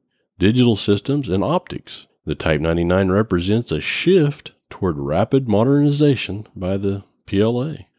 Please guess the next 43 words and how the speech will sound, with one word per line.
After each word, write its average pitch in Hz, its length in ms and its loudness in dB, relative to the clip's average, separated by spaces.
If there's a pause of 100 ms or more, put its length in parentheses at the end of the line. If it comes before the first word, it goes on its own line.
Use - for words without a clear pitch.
(140)
The 82 120 0
tank 95 340 0
entered 98 360 2
the 80 200 2
People's 101 600 0
Liberation 107 560 2
Army, 123 440 0
or 87 120 -4
the 80 80 -4
P - 180 -2
L 113 180 2
A 131 100 2
service, 92 460 -2
in - 120 -8
two 92 180 -4
thousand 98 420 2
and 143 160 0
one. 80 400 -2 (200)
The, 78 140 -2
the 73 100 -8
People's 92 380 0
Liberation 95 480 2
Army 98 220 2
Ground 139 480 2
Force 82 580 -4 (360)
is 82 220 -6
the 78 100 -4
sole 95 260 0
operator 92 600 2
of 76 80 0
the 73 60 -2
Type - 280 -6
ninety-nine. 71 680 -8 (320)
Three 90 200 0
main 98 300 4
versions 104 440 2
of 90 120 2
the 85 80 0
Type 104 320 -2
ninety-nine 113 640 0
have 92 180 -6
been 98 180 0
deployed: 117 680 0